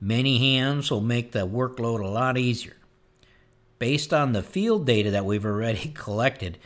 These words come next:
it's gonna be some very interesting results for this year's yearbook. There's no way that we can do this without your help,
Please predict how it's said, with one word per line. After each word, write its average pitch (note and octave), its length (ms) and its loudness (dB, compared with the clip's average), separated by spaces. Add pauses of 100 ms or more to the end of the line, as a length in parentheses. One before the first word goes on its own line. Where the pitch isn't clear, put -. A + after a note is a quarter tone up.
(120)
it's - 100 -20
gonna B2 140 -2
be B2+ 60 2
some F2+ 260 -2
very A#2 500 -2
interesting A#2 800 -2
results G2+ 760 -4
for - 200 -10
this G2 360 -2
year's F#2+ 280 -4
yearbook. - 520 -10 (1600)
There's B2 280 -2
no C#3 360 4
way C3+ 240 2
that A2 160 0
we A2 120 0
can G#2 200 -2
do G#2+ 180 2
this G#2 180 0
without G2+ 380 0
your G#2+ 80 -4
help, G2 280 -4